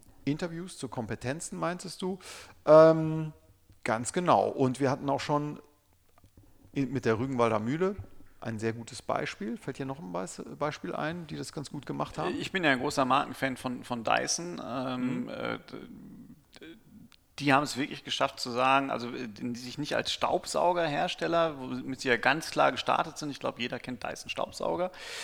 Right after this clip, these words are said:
Speaker 2: Aber, äh, äh, d-, d-, durch den Kniff, dass sie gesagt haben, unser Leistungsversprechen ist halt l-, d-, d-, das Managen von Luftströmen und dieser digitale Motor, wobei, äh, was auch immer ein digitaler Motor sein soll.
Speaker 1: Mhm.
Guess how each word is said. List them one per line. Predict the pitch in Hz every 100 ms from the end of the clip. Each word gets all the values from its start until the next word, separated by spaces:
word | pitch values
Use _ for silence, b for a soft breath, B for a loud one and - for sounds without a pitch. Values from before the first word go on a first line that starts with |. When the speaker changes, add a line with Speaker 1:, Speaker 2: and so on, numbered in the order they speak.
| B B -
Speaker 2:
Aber, | 139 135 135
äh, | 135 135 131
äh, | 131 131
d-, | 107 107 123
d-, | 120 98 -
durch | 113 117 123 -
den | 123 107
Kniff, | - 180 240 -
dass | - 131
sie | 135
gesagt | 127 135 139 -
haben, | 135
unser | 123 117
Leistungsversprechen | 120 165 160 - 131 - 139 139
ist | 120 -
halt | 120 123 - B B B -
l-, | 120 127
d-, | - 113
d-, | - 110
das | 104 117
Managen | 123 143 214 185 160
von | - 117
Luftströmen | 123 - - - - 190 202 233 98
und | 131 117 - - -
dieser | 127 117
digitale | 101 - 175 196 151 139
Motor, | 120 131 185 175
wobei, | 123 110 113 120
äh, | 95 92 - 95 - - - - - - - - - -
was | 127
auch | - 131
immer | - 165 175
ein | 117 117
digitaler | 147 180 - 113 113
Motor | 113 120 117 113
sein | 113 113 120
soll. | 123
Speaker 1:
Mhm. | 147